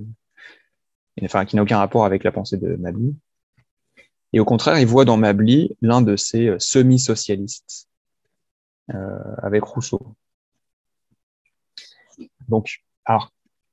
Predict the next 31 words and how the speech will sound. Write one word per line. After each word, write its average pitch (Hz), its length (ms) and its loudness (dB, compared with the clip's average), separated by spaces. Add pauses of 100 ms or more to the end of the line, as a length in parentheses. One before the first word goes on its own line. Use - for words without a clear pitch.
(100)
que 135 140 2
faire 131 260 2
des 113 120 2
deux 101 140 2
frères 117 320 0
à 107 40 -2
partir 101 340 -8
de 101 120 -4
là, 123 480 -2
euh, 113 120 -12 (640)
si - 180 -6
l'historiographie, 107 760 -2
euh, 110 200 -12
affirme 101 340 -6
tout 104 140 -8
ça ? - 280 -4 (1800)
Eh 117 100 4
bien, 120 360 2 (300)
euh, 101 720 -2 (960)
en 120 80 -2
fait, 131 220 0
en, 98 800 -4
en, 117 60 -8
en 104 180 -2
lisant 135 400 4
un 131 40 4
petit - 200 -4
peu 127 140 -2
plus, 120 400 -4
euh, 101 300 0 (840)
Mably, 107 500 0